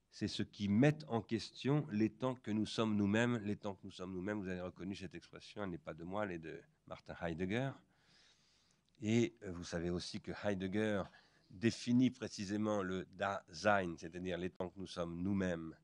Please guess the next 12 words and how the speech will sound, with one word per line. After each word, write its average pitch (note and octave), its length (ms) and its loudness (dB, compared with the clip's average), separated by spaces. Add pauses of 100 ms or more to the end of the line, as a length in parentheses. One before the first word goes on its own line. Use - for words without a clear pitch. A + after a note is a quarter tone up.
(720)
par F2+ 140 -2
le F#2+ 140 0
fait - 800 0 (680)
d'être, G#2+ 560 0 (160)
euh, E2 220 -8 (1300)
questionnant, A#2+ 680 6 (1080)
qui - 120 -12
pose A#2 460 2
la F2 100 -2
question - 460 -10
de E2 120 -10
l'être. F#2+ 500 -6